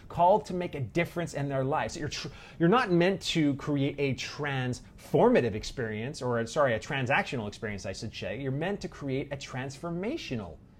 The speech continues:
experience, something that transforms your life, the life of your employees, your business, and your life as well. That's what I believe business is. And that's when I went on this relentless pursuit of finding myself,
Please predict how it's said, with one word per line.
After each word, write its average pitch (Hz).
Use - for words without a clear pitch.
experience, 107
something 180
that 147
transforms 135
your 117
life, 127
the 110
life 117
of 131
your 120
employees, 135
your 113
business, 127
and 117
your 131
life 113
as 90
well. 107
That's 185
what 151
I 147
believe 131
business 123
is. 98
And 107
that's 208
when 160
I 151
went 147
on 143
this 135
relentless 131
pursuit 147
of 113
finding 123
myself, 104